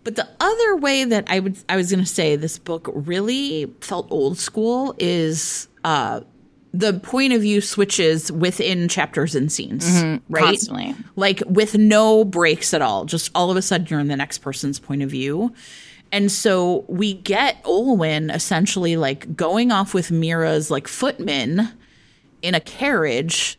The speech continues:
Speaker 1: And, you know, they're gonna take her away and put her on a ship to America. And her father has laid all these traps all over. And it is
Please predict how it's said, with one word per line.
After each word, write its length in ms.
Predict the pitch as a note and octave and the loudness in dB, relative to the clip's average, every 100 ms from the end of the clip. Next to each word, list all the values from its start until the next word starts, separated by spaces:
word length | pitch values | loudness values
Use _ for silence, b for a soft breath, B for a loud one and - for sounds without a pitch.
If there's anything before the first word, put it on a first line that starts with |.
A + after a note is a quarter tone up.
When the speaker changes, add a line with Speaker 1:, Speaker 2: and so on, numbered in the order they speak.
| _ | _
Speaker 1:
And, 280 | E3+ F3 E3+ | -4 -2 -2
you 120 | F#3+ | -2
know, 80 | E3+ | -2
they're 160 | D#3 E3 | -2 -2
gonna 160 | D#3 | -2
take 260 | D#3+ F#3 E3+ | -4 -6 -2
her 60 | G3 | 0
away 240 | F3 D#3+ | 2 2
and 120 | D#3+ | 0
put 120 | E3 | -2
her 100 | D#3 | -2
on 160 | D3 D3 | 0 -2
a 20 | |
ship 280 | D3 E3 - | -2 -4 -4
to 100 | - | 0
America. 720 | B3+ F3 C3+ - C#3+ D3+ G3 b b b b b _ - | 2 2 -2 -4 -4 -2 -4 b b b b b _ -6
And 580 | F#3 F3+ F3+ F3 F3 F3+ _ | -2 0 0 0 -2 -4 _
her 240 | - - F3 | -8 -4 -4
father 640 | - G3+ B3 F#3 D3+ D3+ | -2 0 2 2 2 2
has 280 | E3+ D#3+ - | 0 0 0
laid 420 | D3+ D3+ D3+ D#3 | 0 0 0 0
all 260 | - D3 C#3+ | -2 -4 -2
these 320 | D3 D#3 - | -4 -4 -6
traps 800 | - - - - - - - - - | -8 -6 -6 -8 -12 -10 -10 -8 -6
all 220 | F#2 E2+ | -4 -4
over. 400 | C#2 - G#2+ - - - b b b b b _ _ _ _ _ _ | -6 -6 -8 -8 -12 -20 b b b b b _ _ _ _ _ _
And 140 | G#3 A#3 | 2 4
it 140 | A#3+ | 4
is 280 | C#4 B3 | 2 2